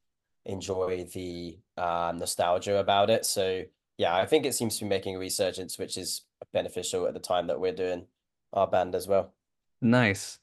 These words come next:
Speaker 2: And, uh, how long did you actually start, uh, the, the project Profiler?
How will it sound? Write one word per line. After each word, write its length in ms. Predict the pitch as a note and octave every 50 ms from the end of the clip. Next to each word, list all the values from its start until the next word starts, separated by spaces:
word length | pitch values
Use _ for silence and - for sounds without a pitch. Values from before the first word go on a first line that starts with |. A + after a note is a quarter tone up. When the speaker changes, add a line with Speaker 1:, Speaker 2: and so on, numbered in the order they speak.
| _ - - - - - _ _ -
Speaker 2:
And, 280 | - C3 B2 B2 B2 B2
uh, 140 | B2+ A#2+ G#2
how 140 | G#2+ C3 E3+
long 200 | G3+ G#3 G#3 F#3+
did 100 | - F2
you 100 | E3 D3+
actually 320 | - - - - D#3 C3+
start, 380 | C3+ - C3 B2 B2 G2+ - -
uh, 420 | G#2+ G#2 G#2 G2+ G2+ G2 F#2+ F#2+
the, 420 | F2+ F2+ F2+ F2 F2 E2+ F2 F2 D2+
the 80 | E2 F2+
project 420 | - G2+ F#2 F2+ F2+ F#2+ E2+ -
Profiler? 640 | - - F#2 F#2 - G2+ E2 E2 E2 E2 D#2+ E2 G2+